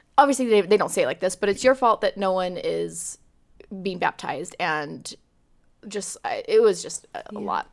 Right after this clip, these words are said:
Speaker 1: So I came home and felt like I needed to be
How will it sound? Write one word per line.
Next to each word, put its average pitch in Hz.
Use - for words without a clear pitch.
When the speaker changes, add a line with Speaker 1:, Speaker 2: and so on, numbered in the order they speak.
Speaker 1:
So 175
I 202
came 254
home 220
and 175
felt 214
like 196
I 185
needed 180
to 180
be 175